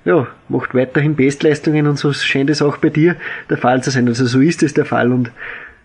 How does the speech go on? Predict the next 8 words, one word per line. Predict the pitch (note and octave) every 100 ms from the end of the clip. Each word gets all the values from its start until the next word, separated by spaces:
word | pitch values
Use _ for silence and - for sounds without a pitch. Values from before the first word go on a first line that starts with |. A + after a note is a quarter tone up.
| _
was | - B2+ -
sagt | C#3+ C#3+
uns | D#3
das | D3 D3+
Ganze? | - C#3+ D3 D#3
Ich | C#3+
glaub, | - C#3+ C#3+ - -
man | - C#3 C#3+